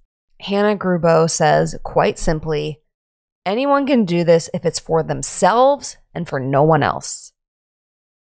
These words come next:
Makes sense. It's to set the record straight. It's to make you feel better, not to give any haters validation. It's simply for you, for you to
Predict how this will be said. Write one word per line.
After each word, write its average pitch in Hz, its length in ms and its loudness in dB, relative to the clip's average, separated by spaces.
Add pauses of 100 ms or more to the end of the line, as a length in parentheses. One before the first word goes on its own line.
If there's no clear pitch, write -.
(320)
Makes 185 240 -10
sense. 175 420 -8
It's - 280 0
to 185 80 -2
set - 260 0
the 185 100 2
record 170 380 0
straight. 180 480 0
It's - 160 -2
to 180 100 -6
make 156 220 -2
you 165 420 -4
feel 233 240 2
better, 220 460 0 (260)
not 185 380 -2
to 190 80 -2
give 170 340 2
any 165 220 0
haters 165 400 0
validation. 175 580 2
It's - 220 -6
simply 160 320 -4
for 160 160 -6
you, 143 500 -6
for 160 80 -14
you 156 220 -16
to - 180 -20